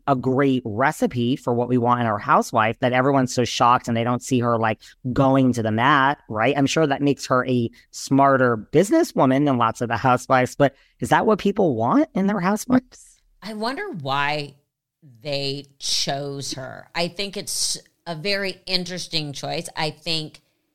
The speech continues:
Speaker 2: it's gonna be however, however open she chooses to be, it's gonna have a ripple effect in the fashion industry because are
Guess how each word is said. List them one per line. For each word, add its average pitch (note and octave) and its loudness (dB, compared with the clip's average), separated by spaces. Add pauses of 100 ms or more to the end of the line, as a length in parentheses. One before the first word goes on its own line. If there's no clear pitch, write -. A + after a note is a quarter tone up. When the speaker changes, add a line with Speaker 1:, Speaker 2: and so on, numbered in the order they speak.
(240)
Speaker 2:
it's F3 -10
gonna F3 -8
be D#3+ -10 (200)
however, E3+ -6
however G3+ -4
open F3+ -6
she G3 -6
chooses E3 -8
to D#3 -14
be, D3 -10
it's C#3+ -14
gonna D#3 -8
have D#3 -4
a B2+ -10
ripple D#3+ -8
effect C#3+ -8
in D3 -14
the C#3 -10
fashion D3 -6
industry - -14 (840)
because E3 -4 (640)
are E3 -8